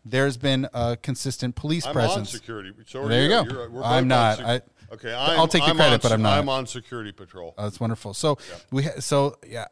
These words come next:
Speaker 1: I don't know if every shul has, has how it works.
Speaker 2: A lot of
Speaker 1: In
Speaker 2: them
Speaker 1: addition
Speaker 2: do.
Speaker 1: to the security
Speaker 2: A lot of them
Speaker 1: patrol,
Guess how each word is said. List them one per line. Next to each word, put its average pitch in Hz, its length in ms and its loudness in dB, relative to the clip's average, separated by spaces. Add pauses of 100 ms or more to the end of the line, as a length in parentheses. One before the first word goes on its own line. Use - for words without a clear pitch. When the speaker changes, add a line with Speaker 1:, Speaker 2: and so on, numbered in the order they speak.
Speaker 1:
I 139 100 -2
don't 180 120 -2
know 160 140 2
if - 180 -4
every 160 260 -4
shul 160 200 -4
has, 147 320 -2
has 135 220 -2
how 131 240 0
it 117 80 -6
works. 131 420 -4
Speaker 2:
A 85 40 -18
lot 98 420 -8
of 135 60 -2
Speaker 1:
In 131 40 0
Speaker 2:
them 143 100 4
Speaker 1:
addition 151 300 -2
Speaker 2:
do. 147 60 0
Speaker 1:
to - 20 0
the 139 80 -2
security 131 380 -6
Speaker 2:
A - 20 -4
lot 117 60 -6
of 131 60 -8
them - 20 -14
Speaker 1:
patrol, 131 320 2